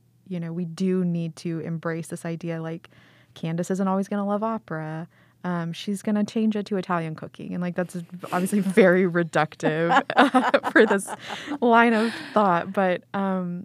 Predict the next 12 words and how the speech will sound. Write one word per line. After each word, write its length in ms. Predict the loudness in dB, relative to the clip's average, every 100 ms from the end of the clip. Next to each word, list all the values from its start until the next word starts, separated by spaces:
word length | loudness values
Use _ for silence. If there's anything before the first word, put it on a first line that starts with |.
| -8
but 220 | -6 -4
yeah, 440 | -4 -2 -2 -2 -4
so 200 | -2 0
that, 220 | 0 -4 -4
that 260 | -2 -2 -6 _ -6
resonated 500 | -2 -2 -4 -8 -10
with 260 | -10 -14 -12
me, 320 | -12 -10 -12 _ -20 _ _ -8
um, 580 | -4 -2 -4 -8 -12 -12 _ _ -20 _ -8
despite 640 | -8 -8 -4 -4 -4 -8 _ _ _
the 100 | -8
fact 380 | -8 -8 -10 -12